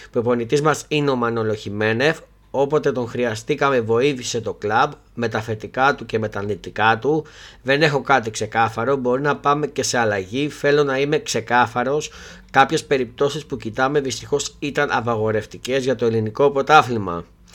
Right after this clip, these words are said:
Ε, για το Μάσιμο Καρέρα, μας εντυπωσίασε η αρχή του, μετά άλλαξε. Τι να λέμε για το παρελθόν. Για το Λαβάν Λουτσέσκου και το μερίδιο ευθύνης του Μανώλο Χιμένεφ,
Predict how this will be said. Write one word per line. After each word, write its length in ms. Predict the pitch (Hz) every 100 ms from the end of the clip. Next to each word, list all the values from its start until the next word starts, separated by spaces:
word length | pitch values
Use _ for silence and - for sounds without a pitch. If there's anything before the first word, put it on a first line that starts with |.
| - - - - - - - _
Ε, 760 | - 110 113 113 113 113 110 107
για 140 | 104 113
το 120 | 123
Μάσιμο 360 | 143 147 147
Καρέρα, 540 | 143 127 127 151 165 156
μας 260 | 127 113
εντυπωσίασε 800 | 120 117 113 120 - 160 151 131
η 60 | 127
αρχή 360 | 110 110 143 143
του, 180 | 160
μετά 300 | 143 127 147
άλλαξε. 640 | 147 139 147 131 101 - 95
Τι 200 | - 143
να 180 | 139
λέμε 240 | 123 127 120
για 140 | 113
το 100 | 110
παρελθόν. 800 | 110 110 107 98 107 101 95 92 - _ - - - - - -
Για 300 | 101 117 113
το 140 | 123 117 117 110
Λαβάν 360 | 113 113 135 147
Λουτσέσκου 520 | 139 - 147 139 156
και 100 | 139
το 140 | 131
μερίδιο 360 | 123 123 147 147
ευθύνης 340 | 120 151 143
του 100 | 139 135
Μανώλο 340 | 127 143 143
Χιμένεφ, 600 | 131 127 135 151 165 165